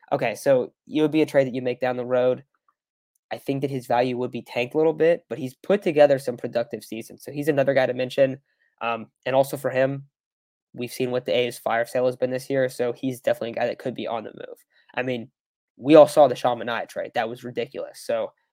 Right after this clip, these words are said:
maybe you go and get him too. So those are the guys that, that are really, like, catching my eye.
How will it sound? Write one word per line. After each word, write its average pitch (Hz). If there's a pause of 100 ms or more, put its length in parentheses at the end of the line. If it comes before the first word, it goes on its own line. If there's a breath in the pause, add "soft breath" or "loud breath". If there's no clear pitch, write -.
(160)
maybe 143
you 143
go 135
and 123
get -
him 113
too. 113
So 135
those 165
are 208
the 202
guys 170
that, 135
that 127
are 120
really, 123
like, 113
catching -
my 113
eye. 123